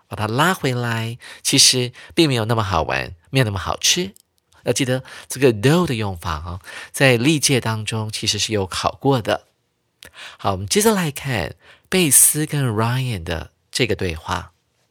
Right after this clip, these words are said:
Beth, what is the climbing gym like?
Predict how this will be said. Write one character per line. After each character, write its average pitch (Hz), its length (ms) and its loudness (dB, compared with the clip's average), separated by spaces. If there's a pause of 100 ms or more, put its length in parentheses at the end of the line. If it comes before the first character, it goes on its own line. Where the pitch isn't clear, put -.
(1040)
Beth, 117 640 0 (300)
what 170 360 2
is 190 260 0
the 135 120 -4
climbing 127 800 0
gym 92 560 -4 (100)
like? 95 800 -6